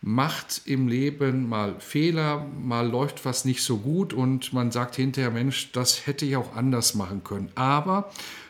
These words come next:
man lernt auch natürlich aus diesen Fehlern und aus Dingen, die nicht so gut laufen. Und ich weiß, diese Antwort wird Ihnen nicht schwer fallen, weil Sie haben darüber schon viel nachgedacht und da gibt's auch viele gute Beispiele bei Ihnen im Buch. Was waren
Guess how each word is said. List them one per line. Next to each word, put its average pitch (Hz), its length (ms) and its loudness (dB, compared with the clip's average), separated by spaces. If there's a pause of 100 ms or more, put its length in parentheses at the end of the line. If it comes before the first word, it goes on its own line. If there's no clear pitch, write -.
man 139 140 4
lernt 165 460 2
auch 98 260 -6
natürlich 104 500 -2
aus 107 280 -2
diesen 107 280 -2
Fehlern 127 480 0
und 117 120 0
aus 113 180 0
Dingen, 127 220 0
die 123 100 0
nicht 123 220 0
so 131 140 2
gut 120 240 -2
laufen. 101 360 -2
Und 107 140 -2
ich - 120 -10
weiß, 120 360 0
diese 135 400 0
Antwort 120 440 -2
wird 113 300 -4
Ihnen 151 520 2 (360)
nicht 143 380 2
schwer 143 320 0
fallen, 143 480 2 (420)
weil 104 180 -2
Sie 131 240 0
haben 123 280 0
darüber 120 320 0
schon 117 200 -2
viel 160 280 0
nachgedacht 127 640 0
und 107 40 -2
da 107 60 0
gibt's 117 260 -2
auch 104 120 -4
viele 147 300 0
gute 127 280 -2
Beispiele 117 560 -2
bei 113 220 -4
Ihnen 135 260 2
im 104 200 -2
Buch. 156 340 2 (320)
Was 156 340 4
waren 135 300 2